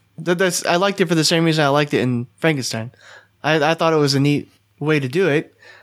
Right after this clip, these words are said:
uh, mostly because I haven't read a whole lot that does, does the narrative that way.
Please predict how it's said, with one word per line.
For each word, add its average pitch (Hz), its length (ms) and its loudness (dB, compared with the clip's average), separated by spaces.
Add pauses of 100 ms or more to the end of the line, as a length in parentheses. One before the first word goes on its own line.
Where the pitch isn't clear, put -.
(140)
uh, 139 260 2
mostly 175 340 0
because 156 280 0
I 147 260 0 (160)
haven't 160 220 0
read 151 160 2
a 139 60 2
whole 151 120 2
lot 135 280 0
that 120 200 -4 (180)
does, 147 300 0 (220)
does 131 320 0
the 120 260 -2 (300)
narrative 135 300 2
that 117 180 -2
way. 131 300 0